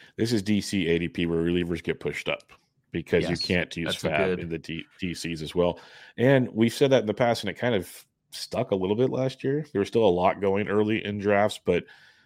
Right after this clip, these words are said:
Speaker 1: you won't see it to this extent. Like, some of these guys, especially, like, in the, you know, out-, outside the top ten guys, they, they might fall out of the top one hundred A D P. That's just kinda how it goes. It all depends. Like, if you wanna go check, there's some early O Cs that have been done. You can get an idea looking at those, but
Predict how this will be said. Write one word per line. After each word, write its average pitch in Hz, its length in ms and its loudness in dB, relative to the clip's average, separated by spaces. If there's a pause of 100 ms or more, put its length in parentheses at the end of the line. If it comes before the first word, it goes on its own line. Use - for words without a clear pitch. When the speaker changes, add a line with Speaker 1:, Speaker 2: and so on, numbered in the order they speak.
(380)
Speaker 1:
you 98 160 2
won't 101 200 8
see - 140 0
it 85 120 4
to 82 60 -4
this 82 220 0
extent. 73 500 -8 (140)
Like, - 180 -8
some 92 240 0
of 90 80 6
these 82 180 0
guys, 85 320 0
especially, 82 360 -2
like, 80 220 -2
in 85 100 -8
the, 82 260 -4 (480)
you 87 100 -6
know, 80 200 0
out-, 87 240 2
outside 87 360 2
the - 60 -4
top - 240 0
ten 95 220 -2
guys, 98 500 2
they, 95 220 6
they 92 140 4
might 90 240 -2
fall 90 160 2
out 80 100 0
of 76 100 -4
the 85 60 -8
top 80 160 -2
one 78 120 -6
hundred 76 240 -2
A 65 80 -4
D 71 80 -4
P. - 260 -10 (280)
That's 87 200 -6
just - 240 -6
kinda 87 200 -2
how 90 140 -4
it 85 100 -4
goes. 90 300 0 (440)
It 113 40 4
all 113 140 10
depends. 85 320 2
Like, 85 200 -2
if 87 140 -4
you 92 80 4
wanna 90 220 4
go 87 180 6
check, 92 300 0
there's 85 200 -4
some 82 140 -6
early 87 240 2
O 85 60 4
Cs 90 260 -2
that 92 80 -2
have 90 80 -2
been 90 140 -2
done. 92 300 0 (400)
You 90 100 -6
can 87 60 -4
get 87 100 6
an 87 80 2
idea 87 320 2
looking 87 240 -2
at 80 100 -6
those, 87 300 2
but 82 260 -4